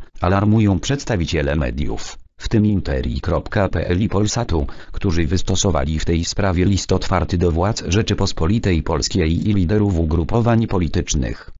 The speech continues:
Więcej o akcji piszemy tutaj. Trwają prekonsultacje. Wbrew twierdzeniom strony rządowej projekt nie ma nic wspólnego z walką z epidemią i zwalczaniem covid dziewiętnaście, argumentują przedstawiciele mediów.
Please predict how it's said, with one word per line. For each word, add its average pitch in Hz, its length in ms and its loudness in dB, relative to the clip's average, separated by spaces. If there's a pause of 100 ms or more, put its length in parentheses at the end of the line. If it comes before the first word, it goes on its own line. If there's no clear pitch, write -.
(360)
Więcej 113 540 0
o - 160 0
akcji 85 460 -2
piszemy 85 360 0
tutaj. 62 420 -2 (1080)
Trwają 90 460 2
prekonsultacje. 85 920 0
Wbrew 90 320 0
twierdzeniom 92 680 0
strony 85 420 0
rządowej 76 560 0
projekt 101 420 0
nie 98 200 4
ma 87 140 2
nic 113 320 2
wspólnego 78 720 0
z 69 60 -2
walką 110 480 0
z 82 80 -2
epidemią 87 640 2
i 87 140 0
zwalczaniem 90 640 2
covid 95 380 0
dziewiętnaście, 87 880 0 (180)
argumentują 90 840 2
przedstawiciele 87 760 -2
mediów. 82 580 -2